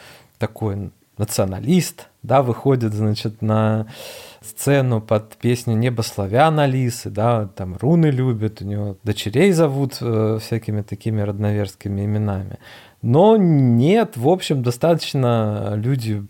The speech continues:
вестернизированные, да, корпоративного мышления, никогда себя ни в чем таком не проявляющие, не проявлявшие, наверное, так будет уже правильно сказать, вот занимаются. Да, скорее всего, какую-то команду им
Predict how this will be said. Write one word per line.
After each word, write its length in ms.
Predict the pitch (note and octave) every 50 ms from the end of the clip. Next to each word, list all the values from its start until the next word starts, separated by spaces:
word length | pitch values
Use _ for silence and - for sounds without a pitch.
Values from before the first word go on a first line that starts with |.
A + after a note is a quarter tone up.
| _ -
вестернизированные, 1300 | - A#2+ - - - B2+ B2 B2+ C3+ C3+ B2+ C3 G3 B3+ B3+ B3 A#3 A3 G#3 G3 F#3 F3+ F3 E3 D#3 C#3+
да, 320 | B2+ C3 C#3+ C#3+ C#3 B2+
корпоративного 1300 | A#2+ - B2+ A#2 - - B2 A#2+ B2+ B2 - C#3+ C3+ B2+ A#2+ A#2 A2 G#2 G#2 G#2 G#2 G#2+ G2+ G#2+ G#2 G#2+
мышления, 800 | G#2+ G#2+ A2 - - - G#3+ A#3+ B3+ B3 A3+ G#3 G3 F3+ E3+ D#3+
никогда 480 | C#3+ C3+ C3 - B2 B2 B2 C3+ C3
себя 220 | B2+ - - A2+ A2+
ни 100 | A2+ A2+
в 60 | -
чем 180 | - B2+ B2
таком 340 | A#2+ - A#2 - - A#2 A2+ A2
не 40 | A2
проявляющие, 1000 | A2 - A2 A2 A2 B2 E3+ G#3+ A#3+ A#3 G#3+ G#3 G3 - - - F3 E3 D#3+ C#3+ - - - - - - - - - - -
не 160 | B2 B2+ B2
проявлявшие, 1200 | B2+ - C3+ C#3 B2+ A#2 B2 B2 C3 B2+ B2 - - - - B2 A#2+ A2 G#2+ A2+ A2 G#2+ G2 F#2+ F#2+ _ -
наверное, 360 | A2 G2+ F#2+ G2+ G2+ G#2 A2
так 180 | - F#2+ G2
будет 300 | G2 G2 G2 G2 F#2 -
уже 120 | G2+ F#2+ G2
правильно 480 | - - G#2 G2+ G2 G2 G2 G2 G2
сказать, 380 | F#2+ - - - G#2 G2 F#2+ F#2 - - -
вот 220 | - D3+ G3 G3 D#3+
занимаются. 840 | D#3 E3+ F3 E3+ E3 D#3 C#3 A2+ G2+ F2 - - - - - - _ _ _ _ -
Да, 160 | C#3+ F3 G3
скорее 400 | - - - G#2+ F#2+ B2+ E3+ A3
всего, 600 | A3 - - G3+ E3+ E3 E3+ E3+ E3 D#3+ D#3 D#3 - - - - - - - _ _
какую-то 440 | - - G#2+ - D#3+ D#3 - - A2+
команду 560 | - - G#2+ A#2+ E3 G#3 A#3 A3 F#3 B2 A#2
им 320 | B2 D3+ F#3+ G#3+ G#3 F#3+